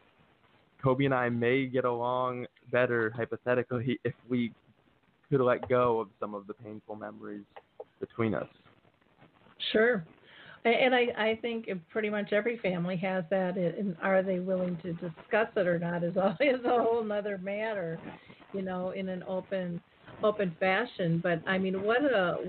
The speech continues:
Speaker 2: what an exploration. Now, when you're putting this whole, you know, um, trip together and kind of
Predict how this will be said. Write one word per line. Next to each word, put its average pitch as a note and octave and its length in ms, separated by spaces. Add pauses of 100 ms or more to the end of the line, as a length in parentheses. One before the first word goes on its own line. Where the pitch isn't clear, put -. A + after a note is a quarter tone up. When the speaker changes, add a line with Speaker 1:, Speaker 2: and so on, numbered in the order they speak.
Speaker 2:
what G#3+ 180
an A#3+ 200
exploration. F#3+ 1000 (400)
Now, B3+ 300 (180)
when B3+ 240
you're A#3 220 (180)
putting D#4 260
this A3+ 180 (120)
whole, A3 300 (340)
you G3 80
know, F#3+ 380
um, E3 500 (520)
trip A#3 220 (260)
together F#3 440
and F3+ 200
kind G3 180
of F#3+ 80